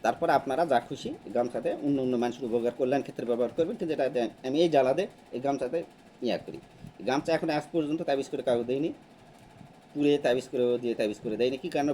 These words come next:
ভবিষ্যৎ আমার আছে, শেষকালে যখন চলাফেরা করতে পারবো না, তখন এই গামছা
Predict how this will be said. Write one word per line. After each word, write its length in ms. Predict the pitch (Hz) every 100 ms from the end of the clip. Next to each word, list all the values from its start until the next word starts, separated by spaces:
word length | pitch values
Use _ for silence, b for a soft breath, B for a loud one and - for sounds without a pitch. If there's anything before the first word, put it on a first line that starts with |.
| 110
ভবিষ্যৎ 380 | 147 139 139 127
আমার 120 | 110 92
আছে, 100 | 87 -
শেষকালে 320 | 131 - 131 123
যখন 120 | 117
চলাফেরা 340 | 127 131 139 120
করতে 160 | 127 120
পারবো 160 | 110 117
না, 40 | 120 139
তখন 140 | 131 107
এই 60 | 104
গামছা 220 | 104